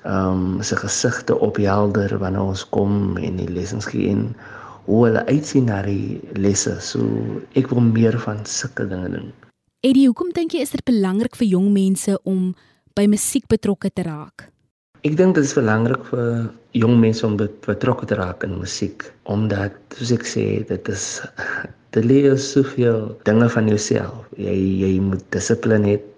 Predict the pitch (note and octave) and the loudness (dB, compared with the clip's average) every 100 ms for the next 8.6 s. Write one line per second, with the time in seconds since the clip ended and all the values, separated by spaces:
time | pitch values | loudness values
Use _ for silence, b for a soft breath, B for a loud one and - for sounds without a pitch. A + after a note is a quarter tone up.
0 | - - G2 G#2+ G#2+ G2+ - G#2 F#2+ F2 | -20 -6 -2 0 2 0 0 -2 -2 -4
1 | - A#2 G#2+ G#2 - G#2+ G2+ - - G2+ | -4 0 0 -2 0 0 0 -4 -4 -2
2 | G2+ - _ - A2 A2 A2 G#2 - - | -4 -8 _ -2 0 2 2 0 -2 -12
3 | - - _ _ _ C#3 C#3 C3 C#3 C3 | -16 -20 _ _ _ 2 4 2 2 2
4 | C#3 C#3 A2+ G#2+ G#2 - A#2 G#2 G#2 G#2+ | 2 0 0 -2 -4 -6 -6 -4 -4 -2
5 | A2+ - A2+ A2 G2 F#2 - G2+ G2 F#2+ | 0 0 2 0 0 -2 -2 0 0 0
6 | A2 G2 - G#2+ - G2 F#2 - F#2+ G2 | -2 -4 -2 -2 0 0 0 0 0 0
7 | G#2 G#2 G#2 G#2 - - A#2+ A#2 G#2+ G2+ | 2 2 2 0 -2 -2 -2 0 -2 0
8 | G#2 G2 G#2 G#2+ G2+ G#2+ | -2 0 2 2 2 2